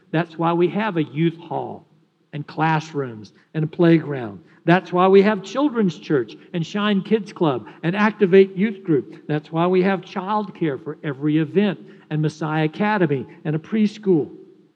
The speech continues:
That's why we invite children to serve at the altar as acolytes at age six. Not because they're,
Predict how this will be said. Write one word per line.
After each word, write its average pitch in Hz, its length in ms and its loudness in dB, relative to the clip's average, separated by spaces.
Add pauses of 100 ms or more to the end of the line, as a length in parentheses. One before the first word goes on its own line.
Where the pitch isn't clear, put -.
(300)
That's 220 320 0
why 233 180 -2
we 226 200 -4
invite 208 400 -2
children 214 520 -8
to 143 120 -14
serve 196 540 -4
at 175 160 -4
the 165 180 -4
altar 175 480 -4
as 147 260 -8
acolytes 160 800 -6 (280)
at 170 180 -4
age 190 400 -2
six. - 460 -18 (680)
Not 214 400 0
because 185 380 0
they're, 156 180 0